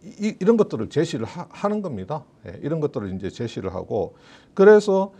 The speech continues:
이런 구조를 통해서 뉴욕 거래소에서 자연스럽게 쿠팡의 밸류에이션을 극대화할 수 있다는 그런 어떤 그 전략적인 선택으로 뉴욕 거래소에, 를 선택했다고,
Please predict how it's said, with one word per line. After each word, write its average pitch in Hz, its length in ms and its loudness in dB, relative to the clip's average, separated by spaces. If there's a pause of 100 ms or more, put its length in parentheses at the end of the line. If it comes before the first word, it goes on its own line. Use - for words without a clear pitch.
(380)
이런 226 320 6
구조를 156 480 2
통해서 120 640 -2
뉴욕 202 460 6
거래소에서 120 1000 -2
자연스럽게 220 1300 2 (380)
쿠팡의 160 480 -2
밸류에이션을 120 720 0
극대화할 131 640 -2
수 104 160 -12
있다는 98 720 -10
그런 208 460 2
어떤 95 680 -8
그 90 360 -8
전략적인 127 600 -4
선택으로 101 580 -8
뉴욕 107 260 -2
거래소에, 92 580 -8 (880)
를 123 120 -2
선택했다고, 110 1000 -4